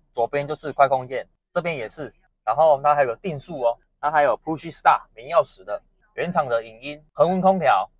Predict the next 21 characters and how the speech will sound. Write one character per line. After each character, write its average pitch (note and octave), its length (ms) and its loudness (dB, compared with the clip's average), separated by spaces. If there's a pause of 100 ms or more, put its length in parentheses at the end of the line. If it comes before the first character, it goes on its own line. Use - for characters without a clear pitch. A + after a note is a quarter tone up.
(120)
哦， F#2+ 200 -8
豪 C#3 140 2
华 D#3+ 80 4
版 A#2 180 -4
的 A2 160 -10 (120)
恒 B2+ 180 -18
温 C#3+ 100 -14
空 C#3+ 140 -8
调 F#2 260 -4 (240)
非 C3+ 100 -10
常 B2 140 -6
好。 G2 300 -4
然 B2 80 0
后 C#3+ 40 0
现 F3 140 -10
在 E3 140 2
还， D3 180 4
还 C#3 80 -2
有 B2+ 80 -2
这 G#2 100 -18
个 G2+ 160 -10